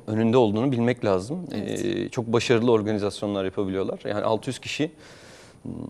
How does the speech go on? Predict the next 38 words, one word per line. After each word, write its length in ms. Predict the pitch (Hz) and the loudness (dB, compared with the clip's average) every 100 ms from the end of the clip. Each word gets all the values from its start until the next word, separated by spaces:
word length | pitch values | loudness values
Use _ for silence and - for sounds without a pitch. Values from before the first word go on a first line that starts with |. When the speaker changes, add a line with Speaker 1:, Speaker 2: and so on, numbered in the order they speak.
| - - - - | -12 -12 -12 -8
Speaker 1:
bizim 440 | 110 107 127 143 | -2 2 6 6
mesela 260 | 135 120 117 | 6 8 10
Gezi 220 | 120 139 | 10 6
zamanı 340 | 127 123 120 123 | 6 6 6 4
bu 60 | |
spreyleri 520 | - 127 123 123 120 | 0 -2 0 4 2
falan, 360 | 120 110 117 117 | 6 4 6 0
e, 520 | 120 107 104 98 92 | -2 -2 -2 -2 -4
bir 60 | 104 | -6
şekilde 300 | 117 107 110 | -4 0 4
onların 440 | 117 123 156 139 - - - - - | 6 8 6 4 -4 -18 -20 -16 -4
bize 160 | 104 | 0
ge-, 220 | 98 110 113 | 2 2 2
gönderdiği 540 | 107 104 101 92 92 | 4 6 4 4 0
bilgilerdi. 800 | 92 90 85 82 - 80 80 - | 0 2 4 2 0 -4 -4 -8
İşte 200 | - - | -8 -8
o 80 | 92 | 0
göz 220 | 110 104 | 2 2
yanmalarına 540 | 107 104 101 95 95 90 | 2 2 0 0 -2 0
karşı 340 | 107 95 95 | -2 -2 -6
tasit 380 | - 90 - - | -2 -4 -4 -10
kullanmalar, 560 | 101 101 98 98 104 - - - - - - | -6 -2 -2 0 -2 -4 -18 -20 -20 -14 -10
e, 40 | - - - - - - - - - | -8 -8 -8 -10 -10 -12 -14 -6 0
iyi, 200 | 139 165 | 4 4
iyi 220 | 143 165 202 | 4 8 10
organize 460 | 160 123 120 107 | 10 8 6 4
olurlar. 540 | 101 98 120 220 - - - - - - - - | 2 2 0 -2 -8 -20 -20 -20 -20 -20 -12 -6
E, 280 | 113 107 120 | -4 -4 0
bir 140 | 151 | 4
durum 240 | 175 196 185 | 6 6 4
daha 180 | 180 | 4
var, 120 | 156 117 | 4 6
onu 220 | 117 135 | 4 4
da 40 | |
geç-, 240 | 117 120 - | 2 0 -4
söylemeden 500 | - 127 135 113 110 | 0 2 4 0 0
geçemeyeceğim. 440 | - 175 117 101 | -2 -2 0 0
Mahkumların 640 | 113 120 151 151 170 180 | -2 -2 0 2 0 -2